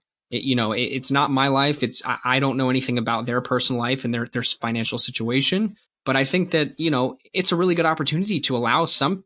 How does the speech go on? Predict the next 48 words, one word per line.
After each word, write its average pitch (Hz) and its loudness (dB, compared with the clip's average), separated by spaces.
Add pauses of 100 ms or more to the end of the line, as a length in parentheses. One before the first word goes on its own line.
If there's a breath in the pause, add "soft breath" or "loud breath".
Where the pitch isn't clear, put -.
(140)
you 190 0
know, 139 2
a 139 0
lot 151 2
of 262 0
players 120 0
to 127 0
really, 185 2
like, 127 0 (260 soft breath)
just 240 0
get 170 2
a 170 0
taste - 0
of 113 -2
what, 123 0 (300)
um, 110 0 (300)
charitable 127 0
work 123 -2 (160)
is 127 2
and, 110 -4
and, 113 -4
and, 113 -6 (260)
and 117 -8
how 135 0
beneficial 127 0
it 127 2
is 127 0
to 117 -4
everyone 139 2
that 123 0
you're 120 0
doing 123 0
it 113 -6 (160)
for 143 0
and 117 -2
with, 208 -2
but 113 -4
also 127 -2
for - -6
yourself. 123 -2 (220)
However, 131 0
I 123 -2
do 151 2
think 131 0
if 123 -4
you're 120 0
talking 123 -2
about 110 -4